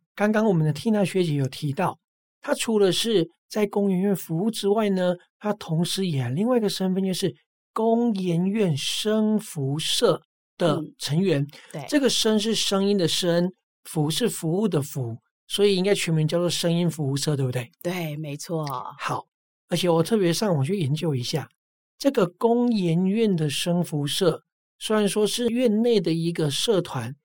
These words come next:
Speaker 1: 但是呢，它荣获了今年就是院内主办的绩优社团艺文类的第三名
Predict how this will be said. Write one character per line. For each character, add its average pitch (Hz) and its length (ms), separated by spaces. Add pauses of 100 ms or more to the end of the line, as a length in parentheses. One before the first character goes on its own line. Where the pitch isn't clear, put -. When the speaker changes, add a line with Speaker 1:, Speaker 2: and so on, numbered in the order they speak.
(260)
Speaker 1:
但 226 180
是 233 140
呢， 180 280
它 175 220 (160)
荣 170 240
获 240 300
了 175 120
今 190 380
年 143 200
就 175 100
是 202 240
院 196 320
内 202 180
主 151 240
办 175 260
的 147 180 (360)
绩 208 300
优 202 180
社 226 260
团 127 320 (140)
艺 208 420
文 151 340
类 190 220
的 135 140
第 170 300
三 139 260
名 127 320